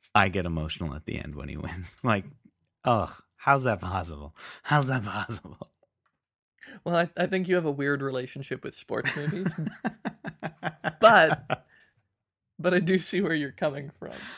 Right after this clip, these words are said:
Speaker 1: Uh, <laughs> yeah.
Speaker 2: I do get it. How could you not be romantic about sports movies?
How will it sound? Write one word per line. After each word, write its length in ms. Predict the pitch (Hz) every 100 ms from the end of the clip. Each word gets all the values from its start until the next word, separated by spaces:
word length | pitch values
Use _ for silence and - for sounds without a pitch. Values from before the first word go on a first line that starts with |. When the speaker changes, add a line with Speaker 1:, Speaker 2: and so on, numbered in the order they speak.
| - -
Speaker 1:
Uh, 460 | 117 120 - 131 104 - - _ -
<laughs> 400 | - - - -
yeah. 240 | 98 85 - _ _ -
Speaker 2:
I 40 |
do 200 | 147 175
get 260 | 151 143 -
it. 140 | -
How 180 | - 151
could 180 | - 156
you 60 |
not 200 | 147 127
be 80 | 131
romantic 680 | 131 131 143 143 - - - -
about 240 | 139 135
sports 360 | - 151 156 -
movies? 460 | - 151 165 -